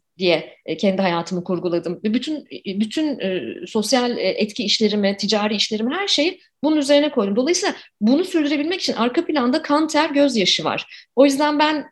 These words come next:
e, böyle çok süper sosyal hayatı <laughs> olan biri değilim. E, çünkü arka planda çok çalışıyorum. E, yani, e, günümü çok, e,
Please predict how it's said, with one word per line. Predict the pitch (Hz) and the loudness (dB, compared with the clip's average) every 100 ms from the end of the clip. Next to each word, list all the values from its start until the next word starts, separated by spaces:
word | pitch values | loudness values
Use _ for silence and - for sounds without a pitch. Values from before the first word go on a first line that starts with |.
| - | -4
e, | 214 226 | 0 2
böyle | 262 | 2
çok | 294 - | -2 -4
süper | 311 311 277 | -2 2 2
sosyal | 277 240 240 277 | 2 0 4 4
hayatı | 254 262 285 | 4 2 6
<laughs> | 277 | 8
olan | 262 277 262 | 8 6 4
biri | 262 269 | 0 2
değilim. | 262 254 175 302 - - - | 2 2 0 -4 -10 -18 -4
E, | 214 214 | 0 0
çünkü | 285 277 | 0 2
arka | 262 285 311 | 2 2 0
planda | 254 247 339 | 0 2 0
çok | 330 - | 0 0
çalışıyorum. | - 180 - 175 160 156 _ - | 2 0 0 0 0 -2 _ -4
E, | 175 160 147 123 - 104 87 - | -2 -2 -4 -6 -6 -10 -12 -6
yani, | 196 185 185 | -2 -2 -2
e, | 180 - 170 156 | -8 -12 -12 -6
günümü | 190 233 254 262 | 0 4 6 4
çok, | 262 262 - | 2 -2 -2
e, | 170 | -6